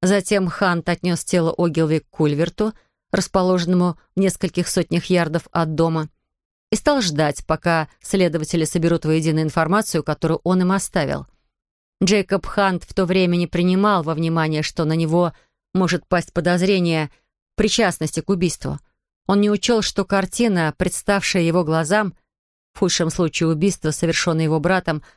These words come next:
а в лучшем смерть, причиненная Тео по неосторожности — на самом деле могла появиться в результате смерти от естественных причин. Скользкий пол, перелом черепа и гематома. Однако все это не имеет большого значения.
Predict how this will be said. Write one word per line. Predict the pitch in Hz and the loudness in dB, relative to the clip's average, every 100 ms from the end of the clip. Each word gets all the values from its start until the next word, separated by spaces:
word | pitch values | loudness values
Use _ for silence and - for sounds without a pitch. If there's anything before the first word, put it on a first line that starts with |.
| _ - | _ -2
а | 165 | 0
в | |
лучшем | 175 165 175 | 0 0 0
смерть, | 165 - 185 151 - | -2 0 0 0 -4
причиненная | 160 - 165 170 165 156 160 | -4 -2 0 0 0 0 -2
Тео | - 170 151 | 0 0 0
по | 160 | 0
неосторожности — | 156 151 170 180 180 160 - - 143 _ _ _ _ _ _ - | -2 -2 -2 0 0 -2 -4 -6 -8 _ _ _ _ _ _ 0
на | 247 | 2
самом | - 269 233 196 196 | 2 0 2 2 2
деле | 226 214 | 2 2
могла | 170 180 190 202 | 0 0 0 0
появиться | 190 185 208 - 180 | 0 2 2 0 0
в | |
результате | 170 175 175 196 185 165 | 0 0 0 -2 -2 -4
смерти | - 196 160 185 156 - _ _ _ | -2 -2 0 -2 -4 -8 _ _ _
от | 190 - | -2 2
естественных | 185 - 226 220 160 143 - | 0 2 0 0 -2 -2 -2
причин. | 160 - 143 143 _ _ _ - | -2 -2 -4 -6 _ _ _ -8
Скользкий | - 220 220 - 202 | -2 0 0 0 -4
пол, | 190 165 156 151 _ _ _ | 0 0 0 -4 _ _ _
перелом | 190 175 180 156 | 2 4 2 0
черепа | - 202 202 196 180 - | 0 0 0 -2 -2 -2
и | 202 | 0
гематома. | 185 165 151 156 151 147 - _ _ _ _ _ _ - | 2 0 0 0 0 -2 -6 _ _ _ _ _ _ 0
Однако | 208 202 277 320 302 | 2 4 2 2 -2
все | - - | -2 2
это | 269 262 233 | 2 2 2
не | 214 202 185 | 2 2 2
имеет | 160 151 143 | 2 0 0
большого | 147 139 151 147 | -2 0 0 -2
значения. | 139 147 - 151 151 147 | -2 -2 -2 -2 -2 -6